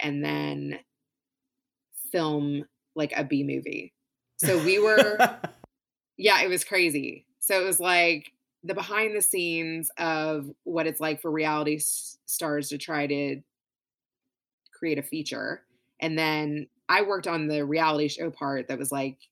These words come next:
Speaker 1: them living in the house together. That's where all the drama happens.
Speaker 2: I'm
Speaker 1: All the
Speaker 2: sure.
Speaker 1: drama's, like, in the house of all these people living together.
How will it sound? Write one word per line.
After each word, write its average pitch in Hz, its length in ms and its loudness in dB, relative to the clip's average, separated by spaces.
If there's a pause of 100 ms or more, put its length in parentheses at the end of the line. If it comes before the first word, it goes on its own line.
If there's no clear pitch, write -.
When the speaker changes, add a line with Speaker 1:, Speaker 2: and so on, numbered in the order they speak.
Speaker 1:
them 143 280 -4
living 131 200 -4
in 127 100 -8
the 131 60 -8
house 127 280 -4
together. - 500 -12 (760)
That's 247 260 6
where 202 140 6
all 156 120 4
the 147 80 2
drama 147 380 4
happens. 120 680 -2
Speaker 2:
I'm 98 140 -2 (120)
Speaker 1:
All 233 140 6
the 180 140 4
Speaker 2:
sure. 143 80 -4
Speaker 1:
drama's, 214 360 6
like, 175 200 4
in 170 100 4
the 160 80 4
house 175 260 2
of 156 100 -2
all 156 120 0
these 151 160 0
people 143 220 -2
living 156 280 0
together. 135 560 -2